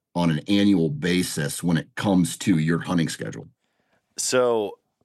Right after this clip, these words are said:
Speaker 2: for the most part, she's very supportive. Like, "Hey, if you've got a trip that you really wanna do, go ahead and do it. Um, if you wanna go out this weekend, go ahead." And it, it kind of ends up being up to me, seeing when she's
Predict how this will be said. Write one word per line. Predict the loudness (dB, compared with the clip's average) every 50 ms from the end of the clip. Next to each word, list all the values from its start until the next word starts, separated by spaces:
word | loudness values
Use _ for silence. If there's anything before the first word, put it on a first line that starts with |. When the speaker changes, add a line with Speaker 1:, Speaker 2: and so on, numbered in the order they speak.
| _ _ -20 -20 _ _ _
Speaker 2:
for | -2 0 0 2
the | 0 -2
most | -2 0 0 2 0 0 -4 -8 -12 -6
part, | -4 -2 -2 -2 -4 -6 -10 -12
she's | -8 -8 -6 -8 -8 -10 -14
very | _ -4 -2 0 0 0 -2 -4
supportive. | -6 -8 -10 -12 -8 -4 -4 -2 -2 -2 -4 -6 -8 -12 -20 -20 _
Like, | -6 -6 -6 -6 -6 -8
"Hey, | -8 -6 -4 -4 -6 -6
if | -10 -14 -12 -12
you've | -12 -12 -4 -4
got | -4 -2 -2
a | -6
trip | -10 -10 -6 -6 -6 -8 -8
that | -10 -10 -10
you | -8 -10
really | -8 -6 -6 -6
wanna | -6 -6 -6 -6 -8 -8
do, | -8 -8 -8 -6 -8 -10
go | -8 -4 -4 -2 -2 -2
ahead | -4 -4 -6 -8
and | -8 -12 -10
do | -10 -8 -8
it. | -8 -8 -10 -12 _ _
Um, | -6 -6 -4 -4 -6 -8 -10 -12 -14 -20 _ _ _ _ _ _ _
if | -14 -12 -8
you | -4 -4
wanna | -4 -4 -4
go | -4 -2 -2
out | -2 -2 -2 -4
this | -6 -8 -6 -8
weekend, | -8 -10 -6 -6 -6 -6 -6 -6 -4
go | -4 -2 -2 -2 -4
ahead." | -4 -4 -4 -4 -6 -8 -10 -16 _ _ _ _ _ _ _ _ _ _ -6
And | -4 -4 -2 -4 -4 -6 -8 -10 -12 -16 -20 _ _ _ _ _ _ _ _ _ _ _ _ _ _ _ 0
it, | 0 0 0 -2 _ _ _
it | -8 -8 -6 -8 -4
kind | -2 -2 0 0
of | 0 -2
ends | -2 -2 0 -2
up | -2 -2 -2 -4
being | -6 -4 -2 -2
up | -4 -4 -6
to | -10 -10
me, | -8 -6 -6 -6 -6 -6 -8 -10 -12 -18 _ _
seeing | -8 -6 -4 -4 -4 -4 -4
when | -4 -6 -6 -6
she's | -6 -8 -6 -6 -8 -8 -8 -10